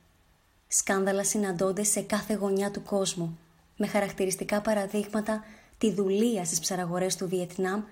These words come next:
και την παιδική εργασία στη σύγχρονη βιομηχανία παραγωγής κακάο. Στη σίπα,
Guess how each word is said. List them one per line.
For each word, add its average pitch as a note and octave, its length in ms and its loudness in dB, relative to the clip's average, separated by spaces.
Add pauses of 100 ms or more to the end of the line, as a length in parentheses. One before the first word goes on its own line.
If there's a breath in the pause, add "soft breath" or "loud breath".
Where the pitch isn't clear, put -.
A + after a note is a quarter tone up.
(300 loud breath)
και A#3 120 2
την A3 160 -2
παιδική G#3+ 480 2
εργασία A#3+ 540 0
στη A#3 140 -4
σύγχρονη A#3+ 460 2
βιομηχανία G#3 680 0
παραγωγής G3 600 2
κακάο. G3 520 -2 (1300)
Στη - 200 -4
σίπα, G3+ 640 2